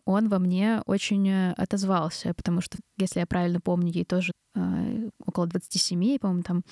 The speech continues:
э, главная героиня. И ее еще и зовут Юля.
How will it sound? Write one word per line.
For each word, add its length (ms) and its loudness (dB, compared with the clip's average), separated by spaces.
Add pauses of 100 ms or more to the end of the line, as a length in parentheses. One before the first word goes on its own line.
(520)
э, 140 2
главная 320 2
героиня. 540 2 (520)
И 80 0
ее 500 4
еще 180 0
и 20 2
зовут 340 0
Юля. 540 2